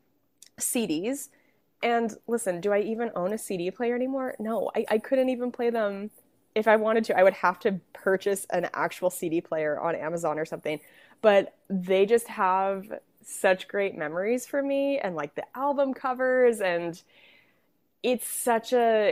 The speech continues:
it's such a nostalgic thing that I can't get rid of my C Ds. I also have, like, a box with, you know, butterfly clips and <laughs> shit like that. And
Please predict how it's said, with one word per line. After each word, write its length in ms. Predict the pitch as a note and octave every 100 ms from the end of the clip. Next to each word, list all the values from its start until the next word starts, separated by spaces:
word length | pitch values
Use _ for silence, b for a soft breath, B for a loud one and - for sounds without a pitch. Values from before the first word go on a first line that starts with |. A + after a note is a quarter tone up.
| -
it's 140 | G3+
such 180 | - G#3
a 60 | A3
nostalgic 720 | F#3+ - - D#3+ E3 F3 -
thing 460 | D#3+ D3+ E3+ G#3
that 140 | E3 C#3+
I 80 |
can't 340 | E3 - F#3 E3+
get 80 | F#3
rid 160 | E3 D#3+
of 100 | E3+
my 140 | E3+
C 240 | F3 - D#3
Ds. 460 | D3+ D3 D3 F3+ - _ _ -
I 60 | E3+
also 200 | G3 G#3+
have, 120 | F#3
like, 160 | E3+
a 60 | D#3+
box 420 | D#3+ D3 E3+ -
with, 220 | E3 D#3 F3 - _
you 140 | F#3 D3+
know, 380 | F#2+ G#2+ E3+ E3
butterfly 580 | D3+ C#3+ E3+ - D#3+ D#3
clips 540 | D#3+ E3+ E3+ E3+ -
and 280 | G3+ E3+ A#3+ -
<laughs> 280 | D4 - -
shit 320 | - B3 -
like 240 | G3+ G3+
that. 300 | G3 F#3 G#3
And 280 | - A3 G#3+